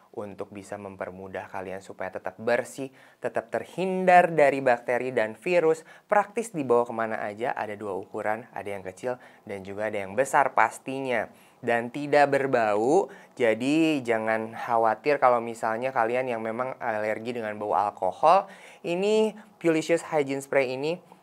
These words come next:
ini bener-bener yang kayak nggak ada alkoholnya sama sekali. Ini bahannya seratus persen bahan alami, jadi aman banget buat kesehatan kalian. Oke, jangan lupa. Jadi sampai sekarang itu,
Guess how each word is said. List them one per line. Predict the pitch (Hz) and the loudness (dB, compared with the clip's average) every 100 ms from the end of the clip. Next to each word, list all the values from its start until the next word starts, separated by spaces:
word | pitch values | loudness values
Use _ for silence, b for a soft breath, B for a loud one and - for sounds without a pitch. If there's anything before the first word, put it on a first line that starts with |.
| B _ | B _
ini | 135 135 | -8 -4
bener-bener | 135 120 113 117 131 | -2 -2 0 0 0
yang | 113 107 | -2 -6
kayak | 107 - - | -8 -8 -8
nggak | 120 - 107 | -8 -6 -4
ada | 107 | -2
alkoholnya | 90 101 107 104 101 104 101 | 0 -2 -6 -8 -8 -8 -12
sama | - 101 101 - | -12 -12 -12 -14
sekali. | - 95 95 - | -10 -8 -8 -10
Ini | 123 131 139 | -8 -4 0
bahannya | 120 113 117 127 | 0 -2 -4 -6
seratus | - 123 120 117 - 127 - | -4 -2 2 2 0 -10 -4
persen | - 120 - 131 131 127 _ | -2 -2 -2 -4 -4 -8 _
bahan | 120 113 - 117 117 110 | -2 -2 0 -2 -4 -4
alami, | 117 110 104 113 117 B B B - | -6 -4 -6 -8 -12 B B B -4
jadi | 113 113 120 | -2 -2 -4
aman | 113 113 110 113 | -6 -4 -4 -2
banget | 110 104 107 127 131 | -2 -2 0 -2 -2
buat | 117 110 110 120 - | -8 -2 2 2 0
kesehatan | - 110 107 98 104 110 | -14 -12 -8 -2 -2 -2
kalian. | 101 104 113 113 107 104 - B B B | -2 -2 -2 2 2 0 -10 B B B
Oke, | 117 180 220 - B B - | -4 -2 -4 -4 B B -8
jangan | 101 98 | -4 -2
lupa. | 123 123 127 117 | -2 2 2 2
Jadi | 107 107 113 | -2 -6 -6
sampai | 139 135 117 113 120 | -6 -4 -4 -2 -2
sekarang | 120 - 123 123 123 127 | -2 2 4 4 0 -4
itu, | - 143 185 226 | 0 2 4 2